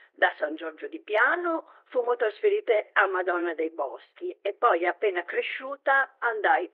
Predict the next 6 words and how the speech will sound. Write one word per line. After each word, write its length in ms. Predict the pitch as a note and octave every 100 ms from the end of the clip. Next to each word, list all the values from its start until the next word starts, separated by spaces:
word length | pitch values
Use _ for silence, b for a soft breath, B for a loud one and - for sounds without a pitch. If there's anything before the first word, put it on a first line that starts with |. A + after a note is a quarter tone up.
| -
a 260 | G3+ G3+ _
Vagnana. 800 | G3 F#3+ F3+ D3+ - B2+ C3+ - _ _ _ _ _ _ _ _ _ _ _ b b b b b _ _ _ _ _ _ _ _ _
Il 140 | F#3+ G3+
ricordo 480 | G#3+ G3 F#3 F#3 F3+
più 140 | G3+
emozionante 1200 | F#3 F3 - F#3+ G3+ G#3 F#3+ - C#3 B2+ - -